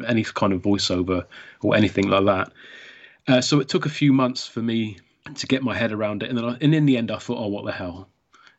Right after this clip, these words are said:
You know, I can do it. I can do it. I can be anonymous. If it, if it works, it works. If it doesn't, n-, nothing lost."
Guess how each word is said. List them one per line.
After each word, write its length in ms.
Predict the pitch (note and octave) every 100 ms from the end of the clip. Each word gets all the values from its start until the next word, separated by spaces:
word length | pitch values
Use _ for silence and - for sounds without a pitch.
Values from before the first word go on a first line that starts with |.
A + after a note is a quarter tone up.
| _
You 80 | A2
know, 120 | A#2+
I 40 |
can 160 | C#3+ C3
do 160 | A#2+ A2
it. 20 |
I 120 | D#3
can 160 | D3+ C3+
do 120 | B2
it. 160 | A#2+ - _
I 80 | C3
can 160 | C3+
be 100 | A#2+
anonymous. 680 | A2+ G#2+ G2+ G2 G2 - -
If 160 | - A#2
it, 160 | A#2 -
if 160 | - B2
it 80 | A#2+
works, 540 | C3+ C3 - - - -
it 140 | -
works. 380 | G2+ G2+ G#2 -
If 80 | G2+
it 80 | G2+
doesn't, 380 | A2+ G#2+ A2 - _
n-, 120 | C3+ C#3+
nothing 380 | D3+ C3 A2 F#2+
lost." 400 | - - -